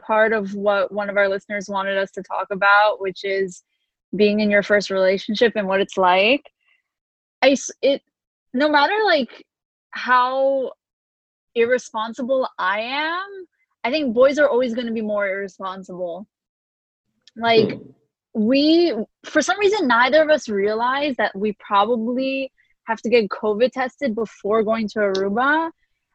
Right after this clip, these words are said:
Speaker 1: And his mom was like, "Oh, like, did you guys read up on the rules for traveling to Aruba?" And we're like, "No, what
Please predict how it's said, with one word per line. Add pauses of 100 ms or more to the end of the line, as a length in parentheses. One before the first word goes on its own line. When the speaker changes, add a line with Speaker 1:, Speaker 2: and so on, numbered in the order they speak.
(180)
Speaker 1:
And
his
mom
was
like, (180)
"Oh,
like,
did
you
guys
read
up
on
the
rules
for
traveling
to
Aruba?"
And
we're
like,
"No,
what